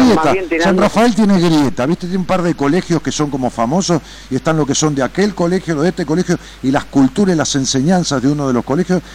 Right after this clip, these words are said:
Speaker 1: es antagónica con la otra, entonces está también agrietado la ciudad, ¿viste? Es co-, es, es muy loco esto, todo, es muy paranoico todo esto, muy, muy, muy paradójico, paranoico y, y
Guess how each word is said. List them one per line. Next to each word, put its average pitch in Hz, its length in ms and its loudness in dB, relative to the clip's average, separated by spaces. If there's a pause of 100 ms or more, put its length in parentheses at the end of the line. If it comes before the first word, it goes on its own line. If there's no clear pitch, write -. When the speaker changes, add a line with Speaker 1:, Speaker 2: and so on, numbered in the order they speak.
Speaker 1:
es 147 160 0
antagónica 143 760 0
con 123 160 -2
la 123 100 2
otra, 202 320 -2
entonces - 300 -8
está 170 180 2
también 165 340 2
agrietado 139 720 2
la 104 140 -2
ciudad, 92 400 -2
¿viste? 196 360 -4 (260)
Es 156 80 -8
co-, 208 100 -4
es, 196 160 -6
es 196 140 -2
muy 185 180 2
loco 104 460 2
esto, 98 220 -4
todo, 104 180 -4 (280)
es 160 120 -4
muy 165 140 -4
paranoico 120 680 0
todo 98 240 0
esto, 98 180 -4
muy, 113 240 0 (360)
muy, 131 160 0
muy 123 340 -2
paradójico, 139 720 2
paranoico 131 720 -2
y, 104 40 0
y 95 320 -4